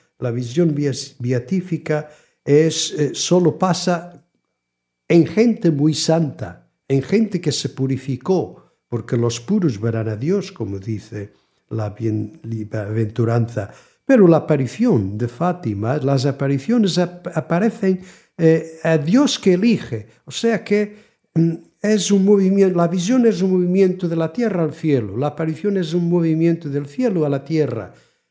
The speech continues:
Eh, la visión son gente, gente que, que se prepara para ello, gente muy santa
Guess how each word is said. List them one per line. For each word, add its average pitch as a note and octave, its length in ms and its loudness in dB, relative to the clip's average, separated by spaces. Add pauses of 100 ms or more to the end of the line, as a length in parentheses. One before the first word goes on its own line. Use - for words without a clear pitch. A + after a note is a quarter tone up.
(140)
Eh, D#3 540 2
la D#3+ 160 4
visión A#3 600 2
son F#3+ 320 2
gente, G#3 800 0 (220)
gente G#3 760 0 (380)
que, F#3+ 180 -4
que F3+ 100 0
se F3 180 0
prepara G#3+ 520 2
para F3+ 220 2
ello, F3 420 0
gente G3 420 -2
muy F#3+ 220 0
santa F3 800 -2